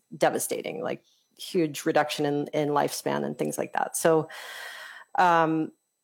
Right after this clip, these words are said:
this group, uh, this council is trying to bring CrossFit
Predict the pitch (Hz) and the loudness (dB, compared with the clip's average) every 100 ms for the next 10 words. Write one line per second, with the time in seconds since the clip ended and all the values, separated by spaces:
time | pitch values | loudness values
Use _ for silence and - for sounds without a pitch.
0 | _ _ _ _ 165 180 - - 240 247 | _ _ _ _ -6 -6 -6 0 4 4
1 | 240 - - 175 160 160 156 160 165 - | 0 -6 2 4 6 4 2 0 -4 0
2 | 214 208 220 196 180 - - 202 196 196 | 2 2 4 4 2 -2 0 2 2 -2
3 | 175 175 175 175 175 175 - 175 175 - | -4 0 2 2 0 -2 2 2 2 2
4 | 185 | 2